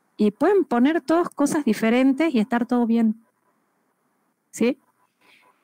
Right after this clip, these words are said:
Eh, es como más difícil, digamos, mm, por ahí, porque hay que hacer abstracción, esas cosas.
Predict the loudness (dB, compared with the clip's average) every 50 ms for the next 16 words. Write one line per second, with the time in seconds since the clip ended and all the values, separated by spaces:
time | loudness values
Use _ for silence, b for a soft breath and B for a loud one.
0 | _ _ _ _ _ -6 -2 -2 -2 -2 -2 -2 -4 -4 -2 0 0 0 0 0
1 | 0 0 2 2 0 0 0 0 0 0 0 0 0 -2 -2 -2 -2 -4 -4 -4
2 | -2 -2 -2 -2 -2 -2 -2 -4 -4 -6 -8 -12 -12 -14 _ _ _ _ _ _
3 | _ _ _ _ _ _ _ _ _ _ _ -6 -4 -2 0 0 0 0 0 -2
4 | -2 -2 -2 -2 -2 0 0 0 -2 -2 -2 -2 -4 -2 -2 -4 -4 -4 -4 -4
5 | -4 -4 -4 -2 0 0 2 2 0 0 0 -2 -2 -4 -6 -8 -6 -4 -4 -4
6 | -4 -6